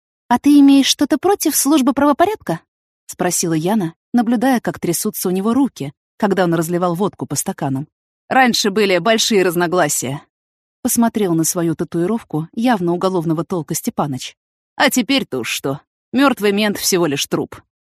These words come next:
Там все равны, и каждый ответит за свой грех. Но давай за раба Божьего". "Виталия", — вставила Яна. "За него!" — залпом осушил стакан Степаныч. Яна повторила за ним. "Сейчас я подготовлюсь и пойду прощаться".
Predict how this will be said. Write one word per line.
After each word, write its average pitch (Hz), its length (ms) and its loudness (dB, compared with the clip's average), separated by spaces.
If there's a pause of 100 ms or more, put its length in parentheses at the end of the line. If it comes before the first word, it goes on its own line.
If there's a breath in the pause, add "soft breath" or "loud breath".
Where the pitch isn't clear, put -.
(120)
Там 277 200 4
все 240 220 2
равны, 220 460 4
и 247 140 0
каждый 196 400 2
ответит 165 360 0
за 139 120 -2
свой 160 200 -2
грех. 143 380 -4 (380)
Но 262 340 0
давай 285 400 2
за 175 140 0
раба 185 260 4
Божьего". 175 560 0 (340)
"Виталия", — 175 480 2 (360)
вставила 151 400 -2
Яна. 151 380 -2 (680)
"За 202 160 2
него!" — 196 360 4 (560)
залпом 175 460 -2
осушил 226 440 -2
стакан 156 380 -6
Степаныч. 139 680 -8 (480)
Яна 240 300 2
повторила 165 480 -4
за 208 160 -2
ним. 143 240 -4 (340)
"Сейчас 269 460 2
я 247 100 0
подготовлюсь 269 840 0
и 330 80 0
пойду 240 280 0
прощаться". 196 600 -4